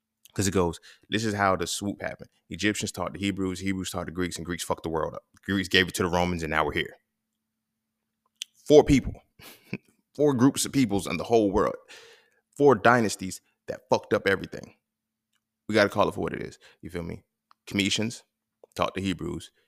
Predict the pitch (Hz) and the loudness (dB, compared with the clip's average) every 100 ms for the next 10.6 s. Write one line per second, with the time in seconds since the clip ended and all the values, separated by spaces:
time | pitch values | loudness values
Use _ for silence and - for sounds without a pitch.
0 | _ - 107 92 95 95 101 - _ 92 | _ -2 0 2 0 -2 -6 -12 _ -4
1 | - 95 85 78 - - _ _ _ 78 | -4 -4 -4 -4 -8 -20 _ _ _ -6
2 | 101 101 - - - _ _ - 98 - | -2 -2 -4 -8 -10 _ _ -6 -6 -4
3 | 87 127 127 127 - - 101 98 - - | 0 0 0 -2 -6 -6 -4 -4 -6 -6
4 | 113 131 95 90 101 87 73 - - - | -4 -4 -4 -8 -10 -12 -4 0 0 0
5 | - _ - - 196 - 196 180 123 - | -8 _ -12 -8 -6 0 2 2 2 2
6 | - - 87 110 104 110 90 117 - 82 | 0 0 -6 -4 0 0 0 -4 -4 -6
7 | 82 110 92 85 80 78 - - - _ | -2 -2 0 -2 -4 -6 -10 -10 -12 _
8 | _ - - - 87 76 92 123 117 82 | _ -2 -2 -2 -6 -4 -2 -2 -2 -6
9 | 85 78 78 - 101 80 73 - - - | -12 -14 -12 -8 -8 -8 -12 -16 -8 -8
10 | _ 80 85 - 62 | _ -10 -8 -8 -10